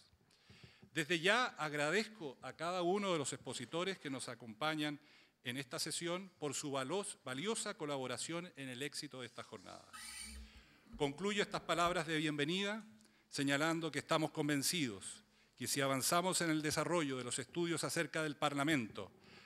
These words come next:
la teoría de la legislación y la administración parlamentaria, alcanzaremos los objetivos por los cuales nos constituimos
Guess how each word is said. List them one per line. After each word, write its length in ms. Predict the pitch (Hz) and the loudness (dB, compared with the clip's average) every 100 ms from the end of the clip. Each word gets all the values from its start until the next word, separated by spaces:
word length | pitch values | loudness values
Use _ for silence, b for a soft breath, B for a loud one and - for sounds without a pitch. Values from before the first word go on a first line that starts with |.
| B | B
la 100 | 120 | -2
teoría 460 | 117 127 127 180 185 | 2 2 4 6 6
de 80 | 170 | 6
la 120 | 160 | 4
legislación 880 | 143 151 131 127 - 147 117 101 - | 0 -2 -2 0 2 2 0 -4 -6
y 80 | 135 | -4
la 80 | 135 | -2
administración 680 | 120 123 117 120 110 151 147 | -4 -4 -6 -6 -6 -6 -6
parlamentaria, 800 | 143 131 120 110 151 165 180 180 B B B B | -6 -4 -4 -2 -2 -2 -4 -8 B B B B
alcanzaremos 840 | 131 127 147 127 143 165 175 165 147 | 0 2 2 2 2 2 2 0 0
los 180 | 139 | 0
objetivos 540 | 143 - 147 202 214 214 | 0 0 -2 0 -2 -2
por 120 | 175 | -2
los 120 | 160 | -2
cuales 300 | - 160 156 | 0 0 0
nos 140 | 147 139 | -2 -2
constituimos 840 | 147 127 131 131 127 98 110 - | -4 -4 -2 2 2 -2 -8 -18